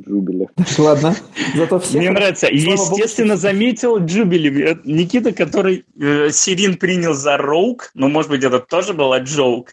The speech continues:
Speaker 3: <laughs> ни разу не может натолкнуть меня на то, что он не заметил Джубили, которая даже где-то, даже Леша ее не заметил, потому что она скрыта от нас. То есть она на переднем плане, замазана фиолетовым цветом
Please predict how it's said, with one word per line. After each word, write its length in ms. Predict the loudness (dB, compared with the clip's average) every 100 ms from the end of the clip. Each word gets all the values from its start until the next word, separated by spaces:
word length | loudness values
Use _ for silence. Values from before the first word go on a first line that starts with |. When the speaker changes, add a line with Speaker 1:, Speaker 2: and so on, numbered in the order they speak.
| _ -20 -20 -20 _
Speaker 3:
<laughs> 420 | -4 -4 -4 -10
ни 180 | -2 0
разу 280 | 2 0 0
не 140 | 0
может 320 | 2 0 0 0
натолкнуть 560 | -2 0 -2 -2 -2
меня 180 | 0 0
на 120 | 0
то, 120 | 0
что 180 | -2 0
он 120 | 0
не 120 | 2 0
заметил 420 | 0 0 -2 -4
Джубили, 440 | -4 -4 -2 -2
которая 420 | -2 -4 -2 0 0
даже 380 | 0 -2 0
где-то, 520 | -4 -4 0 0 0 0
даже 220 | 2 2
Леша 340 | 4 2 0 -2
ее 100 | -2
не 60 |
заметил, 340 | 0 0 0 -4
потому 200 | -8 -8
что 140 | -4
она 120 | -2 0
скрыта 560 | -2 0 0 0 0
от 120 | -2 -2
нас. 220 | -8 -8
То 80 | -12
есть 120 | -6
она 160 | -4
на 120 | -4 -4
переднем 380 | -4 -2 -4
плане, 380 | -4 -2 -2 -2
замазана 560 | -2 0 0 0 -2 -6
фиолетовым 520 | -2 -2 0 -2 -4
цветом 360 | -2 -2 -2